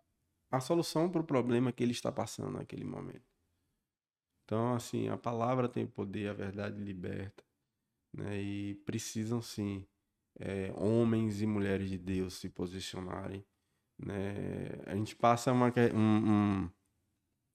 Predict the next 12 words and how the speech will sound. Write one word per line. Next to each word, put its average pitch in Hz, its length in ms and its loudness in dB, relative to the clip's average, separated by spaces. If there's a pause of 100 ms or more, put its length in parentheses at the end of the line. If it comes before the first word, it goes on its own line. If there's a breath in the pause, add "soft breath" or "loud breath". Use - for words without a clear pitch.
(160)
um 92 60 -8
problema 98 380 0
muito 127 320 0
grande 120 420 0 (340)
na 101 180 2
modernidade, 104 760 2
que - 80 -4
é 131 40 2
a 127 40 -8
questão 123 300 -4
da 120 80 0
aprovação, 123 680 0